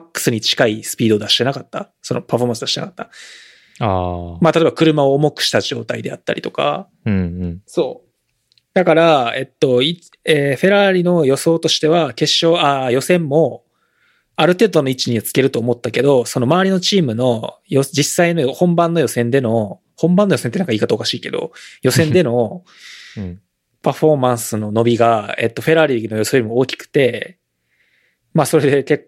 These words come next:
Speaker 1: えっと、フェラーリはこの予想外に低い順位に沈んでしまった。
Speaker 2: うん。
Speaker 1: うん。まあ、それは単純にフェラーリの車が今遅い、今年の車が今遅いっていう問題ねんけど。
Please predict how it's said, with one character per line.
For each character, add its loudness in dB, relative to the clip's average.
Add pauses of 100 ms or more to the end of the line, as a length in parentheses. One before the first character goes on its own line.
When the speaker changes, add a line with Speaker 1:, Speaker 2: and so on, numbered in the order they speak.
Speaker 1:
え 0
っ 0
と、 -2 (100)
フ -4
ェ 4
ラ 4
ー 4
リ -2
は -4
こ -4
の 0
予 4
想 2
外 -4
に -12
低 -2
い 2
順 -2
位 -4
に -8
沈 -4
ん -2
で -4
し -4
ま -8
っ -20
た。 -12 (640)
Speaker 2:
う -10
ん。 -10
Speaker 1:
う 0
ん。 -2 (160)
ま 2
あ、 4
そ 0
れ 4
は 0
単 2
純 2
に 0
フ 4
ェ 6
ラ 6
ー 4
リ 0
の -4
車 2
が 0
今 -4
遅 -2
い、 -4 (180)
今 2
年 0
の 0
車 0
が 0
今 -6
遅 2
い 4
っ -8
て -18
い -12
う -20 (120)
問 -4
題 -2
ね -10
ん -16
け -14
ど。 -6